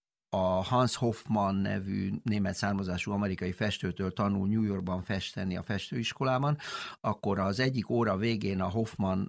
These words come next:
ö, oda megy, megnézi a képet, amit a, a Lee Krasner festett az órán, és szó szerint a következő mondatot mondja: „Ez annyira jó, hogyha nem tudnám, hogy maga csinálta, meg nem mondanám, hogy egy nő festette.”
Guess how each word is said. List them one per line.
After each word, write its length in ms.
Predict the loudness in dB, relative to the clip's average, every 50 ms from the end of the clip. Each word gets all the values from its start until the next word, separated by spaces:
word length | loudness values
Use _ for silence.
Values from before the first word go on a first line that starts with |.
| -6 _ _
ö, 260 | -6 -4 -2 -2 -2
oda 320 | -2 -2 0 0 2 2 2
megy, 360 | 2 2 2 0 -2 0 0
megnézi 500 | 2 2 2 2 2 0 0 0 0 -2
a 120 | -2 -2
képet, 460 | -2 -2 -2 -2 0 0 -2 -2 -2 -2
amit 320 | -2 -2 -2 -2 -2 -2
a, 220 | 0 0 0 0
a 100 | -2 -2
Lee 140 | -2 -2 -2
Krasner 500 | -2 -2 -2 -2 -2 -2 -2 -2 -2 -2
festett 460 | 0 -2 -2 -2 -2 -4 -6 -6 -4
az 80 | -4 -2
órán, 440 | -2 0 2 2 4 4 2 2 0 -4 -12 -12 -8
és 180 | -6 -4 -4 -4 -2
szó 220 | 0 2 4 4
szerint 300 | 4 4 4 2 2 2
a 60 | 0
következő 600 | 0 0 2 2 0 0 -2 -4 -4 -2 -2 -2
mondatot 500 | 0 0 -2 -2 -2 -4 -4 -6 -8 -6 -4
mondja: 560 | -2 0 0 0 2 2 2 2 2 0 -2 -6 -12 _ _ _ _ _ -4
„Ez 200 | -2 -2 -2 0 2
annyira 480 | 2 4 6 6 6 6 6 6 4
jó, 440 | 4 4 4 4 4 2 2 0 -2 -6 -10 _
hogyha 280 | -6 -4 -2 2 4
nem 300 | 4 6 6 6 6 4
tudnám, 380 | 2 0 0 2 2 2 2 2
hogy 120 | 2 4
maga 300 | 4 4 4 4 2 0
csinálta, 720 | 0 0 0 2 2 4 4 2 2 0 0 0 0 0 2
meg 320 | 2 2 4 4 4 4 4
nem 180 | 4 4 4
mondanám, 640 | 4 6 4 4 4 2 2 0 0 0 0 0 0
hogy 180 | 0 -2 -2 -2
egy 160 | -2 0 0
nő 260 | 2 2 2 0 -2
festette.” 840 | -2 -4 -6 -6 -6 -6 -8 -8 -12 -14 -14 -16 _ -20 -20 -20 _